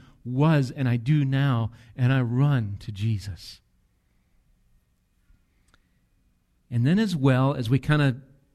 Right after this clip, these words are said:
I don't know, dovetail, put these together,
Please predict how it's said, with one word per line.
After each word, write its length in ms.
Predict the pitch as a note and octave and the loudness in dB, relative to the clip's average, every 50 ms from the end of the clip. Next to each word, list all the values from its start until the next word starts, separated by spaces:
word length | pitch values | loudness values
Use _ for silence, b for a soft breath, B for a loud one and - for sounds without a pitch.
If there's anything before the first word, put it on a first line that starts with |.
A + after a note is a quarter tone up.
| _ _ _ _ _ _ _ _ - E2 G2 G2+ | _ _ _ _ _ _ _ _ -20 -20 -20 -20
I 40 | |
don't 80 | G2+ F2 | -18 -18
know, 160 | E2+ F#2+ G2+ - - - _ _ _ _ _ _ B2+ A2 | -18 -18 -20 -20 -20 -20 _ _ _ _ _ _ -4 0
dovetail, 400 | C#3 C#3 C#3+ C3+ - C#3 C#3+ C3+ | 2 2 2 2 0 0 0 2
put 240 | - D#3+ E3 E3 | 2 0 0 2
these 240 | - D#3 D3 B2 - | 2 0 0 0 -2
together, 680 | - - C#3+ B2 A2 A2+ C3 C3+ C3+ A#2 A#2+ A2 G2 b | -4 -4 -4 -4 0 2 2 2 2 0 0 -2 -4 b